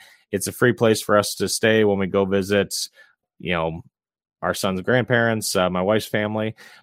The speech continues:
but then also anything on top of that is gravy. I've noticed, especially over the last two years, everyone was getting on the Airbnb kick, especially after covid.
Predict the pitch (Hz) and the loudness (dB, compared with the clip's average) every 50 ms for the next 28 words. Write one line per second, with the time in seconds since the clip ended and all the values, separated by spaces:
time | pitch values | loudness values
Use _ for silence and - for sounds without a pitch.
0 | _ - 135 127 123 131 123 120 117 117 113 - - 120 113 110 107 107 104 101 | _ 0 2 4 4 4 4 4 4 4 4 2 2 2 2 4 4 2 0 -2
1 | 98 - 107 90 90 90 87 87 85 85 - 78 78 78 92 107 113 117 123 127 | -2 -4 -4 -4 -4 -4 -2 0 -2 -2 -2 -2 -2 -2 -2 -2 -4 -2 0 2
2 | 135 127 95 64 50 50 57 - - _ _ _ _ _ _ _ _ _ - 113 | 2 2 2 0 -4 -6 -10 -10 -12 _ _ _ _ _ _ _ _ _ 2 4
3 | 131 131 131 127 123 123 127 131 143 156 175 185 175 170 143 - - 143 - - | 4 6 4 4 2 0 -2 2 4 4 4 6 4 2 2 0 -2 -6 -8 -8
4 | 135 127 - - - 208 226 220 - 202 180 156 143 135 120 117 117 123 123 113 | -10 -12 -8 0 2 2 2 4 4 4 4 4 4 4 2 2 2 2 2 2
5 | - - - - 123 113 110 117 127 123 117 104 - - 113 123 131 135 143 131 | -2 -6 -6 -4 -2 -2 0 0 2 0 0 0 -2 0 2 2 4 4 4 2
6 | 123 120 120 117 107 104 120 110 113 110 110 110 107 101 - 104 110 104 101 107 | 4 2 2 0 0 -2 -2 -2 0 0 0 0 0 0 0 0 0 0 0 -2
7 | 101 98 92 92 110 110 107 110 - 113 101 101 95 - 92 - - 101 101 101 | -2 -2 -2 -2 -2 -2 -2 -2 0 0 0 0 0 -2 -8 -4 0 0 0 0
8 | - - 98 92 90 90 - - - - - 127 127 123 113 113 113 113 110 110 | 0 -2 0 0 0 0 -2 -6 -10 -2 2 4 4 4 4 2 2 2 2 2
9 | 110 - | 0 -2